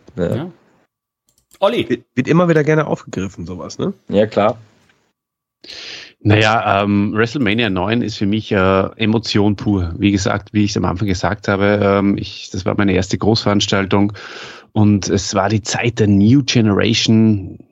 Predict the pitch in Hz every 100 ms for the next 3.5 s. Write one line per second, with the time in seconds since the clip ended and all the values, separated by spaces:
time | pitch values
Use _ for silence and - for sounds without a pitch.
0 | - 107 113 107 95 - - - 101 110
1 | - 117 110 101 98 120 110 101 101 110
2 | - - 95 104 107 95 - 101 - 110
3 | - 104 92 101 98